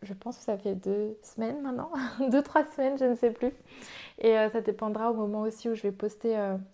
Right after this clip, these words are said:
ce partage, euh, où en fait, euh, j'ai passé une journée à pleurer. En fait, littéralement, tout me faisait pleurer. Euh, que ce soit, euh, une,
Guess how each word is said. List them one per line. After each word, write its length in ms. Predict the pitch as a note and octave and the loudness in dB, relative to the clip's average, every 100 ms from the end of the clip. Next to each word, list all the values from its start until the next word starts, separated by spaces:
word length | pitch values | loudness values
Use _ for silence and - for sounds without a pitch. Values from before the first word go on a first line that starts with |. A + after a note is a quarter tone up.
| - | -8
ce 140 | - | -6
partage, 520 | G#3+ G#3 - A#3 B3+ - - - - - - _ _ _ - | -4 -2 2 2 2 -6 -20 -20 -20 -20 -20 _ _ _ -2
euh, 1000 | G#3+ G#3 G3+ G3+ G3+ G3+ G3 G3 G3 G3 - | 0 0 0 0 0 0 0 0 -2 -2 0
où 160 | A3 | 2
en 100 | G#3 | 2
fait, 300 | G#3 A#3 A#3+ A3+ | 4 2 4 2
euh, 180 | G#3 | 2
j'ai 200 | G3+ G3+ | 0 -2
passé 440 | G3+ G3+ G3 A3+ A#3 | 0 -2 0 -2 0
une 180 | A3 A3+ | -4 -4
journée 380 | A3 G#3 G#3 G#3+ | -4 -4 -4 -4
à 180 | G#3 G3+ | -4 -4
pleurer. 540 | G3 - G#3 G3 G3+ - _ | -6 -6 -2 -2 -4 -8 _
En 100 | G3+ | -4
fait, 320 | G#3 B3 A#3 - | 0 0 0 -4
littéralement, 640 | - G#3 A3+ A#3+ A#3 A3+ B3 - | -2 -2 0 2 2 2 -2 -8
tout 300 | - B3 B3+ - | -4 0 0 0
me 140 | A#3 | -2
faisait 340 | A3 A3 G#3 A3+ | 0 0 4 2
pleurer. 460 | - A3+ G3+ F#3 - | 2 0 2 0 -2
Euh, 280 | F#3+ F#3+ F#3+ | -2 0 -2
que 120 | G#3 | -4
ce 160 | G3 G3+ | -10 -14
soit, 240 | - G#3+ | -4 -2
euh, 220 | G#3 G3 G3 - - - _ | 0 0 -2 -10 -20 -20 _
une, 240 | G#3 G3 | -2 -2